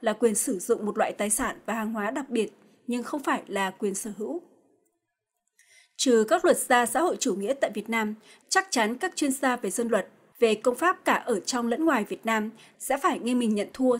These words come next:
thêm một lần nữa trước Tổng Bí thư Đảng Cộng sản Việt Nam và các thành viên Ban chấp hành Trung ương Đảng Cộng sản Việt Nam khóa năm. Bởi họ không thể lĩnh hội và tất nhiên không thể dùng kiến thức, khả năng chuyên môn để lý giải cho phần còn lại của thế giới rằng vì sao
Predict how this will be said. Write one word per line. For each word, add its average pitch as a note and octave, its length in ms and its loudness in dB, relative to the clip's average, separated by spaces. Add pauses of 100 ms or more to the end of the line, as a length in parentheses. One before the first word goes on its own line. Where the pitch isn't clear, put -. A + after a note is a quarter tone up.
thêm A#3+ 160 0
một G#3+ 140 -2
lần G3 160 -2
nữa A3 260 -2 (380)
trước G4+ 280 0
Tổng C4+ 220 4
Bí A3 100 -2
thư D4 160 -2
Đảng B3 220 0
Cộng - 140 -10
sản A3+ 300 -2
Việt - 180 -6
Nam A3+ 300 -2 (140)
và G3+ 200 0
các E4+ 220 -6
thành A#3 140 -2
viên A#3 240 0
Ban A3 180 0
chấp F4 140 -6
hành A#3+ 200 0
Trung A#3+ 180 -4
ương A3+ 100 -4
Đảng A3+ 160 -2
Cộng - 160 -10
sản A3+ 280 -4
Việt G3 180 -8
Nam A3 180 -4
khóa G3 160 -6
năm. A3+ 280 -6 (880)
Bởi G#3+ 260 4
họ - 180 0
không E4 200 -4
thể D#4 120 0
lĩnh G3 160 -4
hội - 260 4 (440)
và G#3+ 200 4
tất F4 240 -6
nhiên C#4+ 180 2
không E4+ 180 0
thể D#4 200 0
dùng G3+ 240 -2
kiến G3 180 -8
thức, G3+ 180 -6 (140)
khả A#3+ 240 -4
năng A#3 200 -4
chuyên B3 200 -2
môn A#3+ 220 -2 (260)
để G#3+ 220 4
lý G#3+ 100 -2
giải A#3 320 2
cho C4+ 140 -4
phần C4 140 -2
còn F#3+ 160 -4
lại F#3 200 0
của A3+ 180 -4
thế G3+ 100 -6
giới G3+ 340 -4 (460)
rằng A#3+ 220 4
vì A#3 160 -2
sao C4+ 360 2